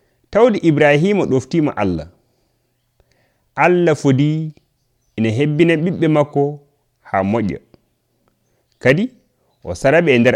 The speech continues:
aduna he fof ɓe laamo. Aya sappo e jeetati.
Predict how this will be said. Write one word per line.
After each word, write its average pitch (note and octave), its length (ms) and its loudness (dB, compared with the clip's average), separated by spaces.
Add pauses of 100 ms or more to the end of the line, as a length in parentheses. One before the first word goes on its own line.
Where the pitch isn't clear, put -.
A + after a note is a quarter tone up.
aduna C3 220 0
he A#2 200 -2
fof - 440 -6 (500)
ɓe E2+ 120 -6
laamo. G2+ 400 0 (1900)
Aya E2 240 -6
sappo A2+ 300 -6
e A2+ 60 -2
jeetati. C#3+ 460 -6